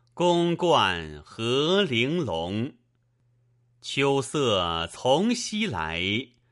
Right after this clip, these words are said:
苍然满关中。五陵北原上，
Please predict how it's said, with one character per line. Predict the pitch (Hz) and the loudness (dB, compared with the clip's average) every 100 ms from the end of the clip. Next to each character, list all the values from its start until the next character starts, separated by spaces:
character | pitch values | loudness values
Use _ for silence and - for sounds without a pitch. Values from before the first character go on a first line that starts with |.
| _ _ | _ _
苍 | - 117 120 123 | 0 4 4 2
然 | 101 85 87 90 98 110 139 | 0 0 2 0 -2 -4 -6
满 | - 110 101 87 78 76 | -2 0 0 -2 -8 -12
关 | - 135 127 127 123 | 0 2 2 0 -2
中。 | 139 131 135 160 _ _ _ _ _ _ _ _ _ - | 2 2 2 -4 _ _ _ _ _ _ _ _ _ -4
五 | 127 135 | 0 2
陵 | 127 123 127 135 151 190 | 2 2 2 0 0 -2
北 | 196 123 110 107 107 | -2 -2 0 0 -2
原 | 101 101 110 160 | 0 0 0 -2
上， | - 220 147 101 85 73 | 2 2 2 -2 -4 -12